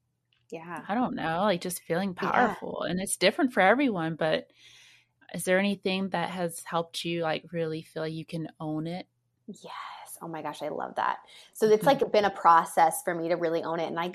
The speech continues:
Speaker 1: I still, I still go back and forth with, like, owning it and coming back 'cause, like,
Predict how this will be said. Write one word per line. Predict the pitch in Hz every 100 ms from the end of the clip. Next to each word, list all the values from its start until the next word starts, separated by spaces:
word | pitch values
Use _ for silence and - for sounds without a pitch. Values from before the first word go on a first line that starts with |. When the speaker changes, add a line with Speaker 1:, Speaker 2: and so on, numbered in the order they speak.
| -
Speaker 1:
I | 190
still, | - 202 262 185
I | 71
still | 185 - 196 202 214
go | 196
back | 180 165 175
and | 170
forth | 180 175 170
with, | 160
like, | 156 156 - -
owning | 170 175 175
it | 165 165 165 -
and | 170 160 175 -
coming | 180 175
back | 185 -
'cause, | 214
like, | 175 180